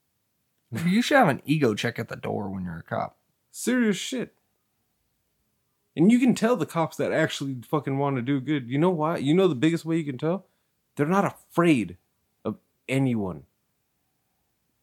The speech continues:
Speaker 2: They walk right into the blackest of ghettoest neighborhoods with their gun s-, planted firmly in their fucking holster.
Speaker 1: Just walk up, "Hey, what's up, man? How you doing today?"
Speaker 2: Yeah, walk right up. Well, I've seen plenty, and that's the thing I'm trying, they're ruining, these fuckers are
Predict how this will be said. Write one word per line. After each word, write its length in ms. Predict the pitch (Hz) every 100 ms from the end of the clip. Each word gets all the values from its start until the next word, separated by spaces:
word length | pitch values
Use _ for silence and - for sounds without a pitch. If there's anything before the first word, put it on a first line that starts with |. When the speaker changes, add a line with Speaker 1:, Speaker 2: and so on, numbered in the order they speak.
| _ _ _ _ _ _ -
Speaker 2:
They 120 | 117
walk 280 | 143 147 147
right 220 | 135 160
into 240 | 170 156
the 120 | 147 117
blackest 460 | 135 143 160 135
of 360 | 127 113 101 113
ghettoest 440 | 139 147 151 131
neighborhoods 680 | 143 143 127 110 107 104 - _ _ _ _ _ _ _ _ -
with 180 | 104 -
their 120 | 104
gun 580 | 90 90 139 147 143 - -
s-, 280 | - - - _ _ - 107 101
planted 360 | - 135 117 107
firmly 500 | 135 143 135 110 - _ -
in 160 | 113
their 120 | 110
fucking 300 | 104 120 110
holster. 520 | 107 110 - 87 90 92 - -
Speaker 1:
Just 160 | 156 135
walk 180 | 139 139
up, 140 | -
"Hey, 120 | 156
what's 220 | 143 123 127
up, 100 | 110
man? 160 | 117
How 100 | 120
you 120 | 120 113
doing 200 | 113 107 95
today?" 180 | 90 - _
Speaker 2:
Yeah, 220 | 190 143 - - -
walk 260 | 131 131
right 180 | 151 147
up. 140 | 147 113
Well, 160 | 123
I've 180 | 117 165
seen 200 | - 180
plenty, 460 | - - 233 220 87
and 240 | 139 156
that's 220 | 202 -
the 60 | -
thing 160 | 214
I'm 160 | 185 156
trying, 180 | 147 120
they're 120 | 139
ruining, 480 | 139 220 339 294 165
these 140 | 214
fuckers 340 | - 285 240 208
are 120 | 143